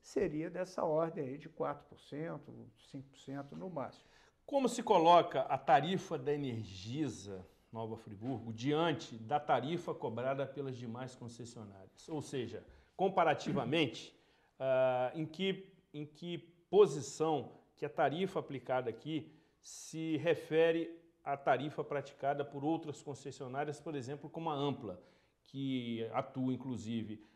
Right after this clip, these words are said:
Speaker 2: aqui no município, trazendo energia, mas também nos municípios vizinhos. Muitos, ou quase todos, conhecem também a Ampla.
Speaker 1: É, a Ampla, <clears throat> ela foi muito impactada por esse, esse mesmo problema que eu,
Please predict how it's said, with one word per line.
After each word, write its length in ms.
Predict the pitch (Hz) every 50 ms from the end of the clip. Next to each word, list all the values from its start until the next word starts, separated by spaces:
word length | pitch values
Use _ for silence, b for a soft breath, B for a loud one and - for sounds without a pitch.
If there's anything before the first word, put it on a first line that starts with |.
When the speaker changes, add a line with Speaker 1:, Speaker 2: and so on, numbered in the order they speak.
| B B B
Speaker 2:
aqui 240 | - - 113 - 113
no 80 | 113 117
município, 580 | 123 143 156 139 - - 156 180 185 - 127
trazendo 420 | - - 117 117 101 104 113 117 127
energia, 420 | 139 147 151 135 110 120 156 190
mas 160 | 196 214 185
também 280 | - 233 196 135 131 147
nos 160 | 156 151 127
municípios 540 | 143 143 139 127 - - - 131 - 139 123
vizinhos. 440 | 127 110 92 110 123 117 107 90 95
Muitos, 840 | 104 110 120 135 151 170 185 190 202 190 196 - 190 185 - - b b b b b -
ou 80 | 165
quase 340 | - - 156 156 151 139 147 135
todos, 480 | - 135 143 156 151 160 160 - b b b b b _
conhecem 460 | - 151 135 127 135 131 - - 147
também 340 | 135 151 139 123 120 131 131
a 60 | 123
Ampla. 340 | 107 92 92 90 - - - -
Speaker 1:
É, 120 | - - - - b b b b b b -
a 120 | 180 175
Ampla, 540 | 190 208 240 240 233 240 - 151 143 127 - - - -
<clears throat> 480 | 233 180 214 190 165 143 - - - -
ela 240 | - 156 156 160 147
foi 300 | - - - 151 147 143
muito 440 | 139 147 160 190 220 233 233 - 180
impactada 840 | 151 - - 160 156 156 - - _ - 135 135 131 120 117 123
por 280 | 117 - - 139 123 117
esse, 580 | 131 135 135 131 - - - - 127 117 113 113 b b b b b b -
esse 300 | - 147 143 - - 139
mesmo 500 | 131 147 185 208 220 220 185 170 170 -
problema 640 | - 156 156 135 123 131 135 135 135 131 135 127 123
que 160 | 127 - 120
eu, 460 | 120 120 123 120 120 117 113 107 101